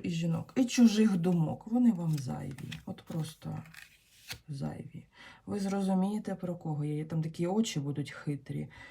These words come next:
злющі, воно таке. Вся посміхається, таке злюще.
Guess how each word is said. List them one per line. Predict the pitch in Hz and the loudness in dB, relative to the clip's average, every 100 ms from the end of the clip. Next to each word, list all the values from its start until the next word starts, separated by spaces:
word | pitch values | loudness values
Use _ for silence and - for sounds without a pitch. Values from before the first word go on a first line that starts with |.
| - - | -20 -6
злющі, | 160 151 175 175 160 - - | -2 2 4 4 4 0 -2
воно | 151 151 | 0 0
таке. | 147 160 165 156 - - - | -2 -4 -2 -4 -6 -16 -10
Вся | - 330 | -6 -4
посміхається, | 311 311 302 330 339 294 226 - 190 | -2 2 2 2 2 4 4 2 -2
таке | 220 - 233 | -2 2 2
злюще. | 143 151 147 123 - - - 156 | 2 -2 -2 -2 -4 -6 -8 -10